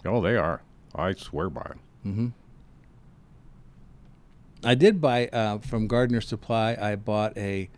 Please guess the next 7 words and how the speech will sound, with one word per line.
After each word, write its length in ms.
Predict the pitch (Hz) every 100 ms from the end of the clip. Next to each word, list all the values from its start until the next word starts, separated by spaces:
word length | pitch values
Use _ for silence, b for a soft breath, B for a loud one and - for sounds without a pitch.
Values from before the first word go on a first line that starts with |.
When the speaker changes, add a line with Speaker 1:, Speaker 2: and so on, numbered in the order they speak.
| b b b
Speaker 2:
what 120 | 120
they 100 | 117
call 220 | 113 110 101
their 140 | 95
Featherlight 760 | - - 147 147 123 107 104 -
hose. 520 | 98 85 78 - - -
Speaker 1:
Mm-hmm. 300 | 104 101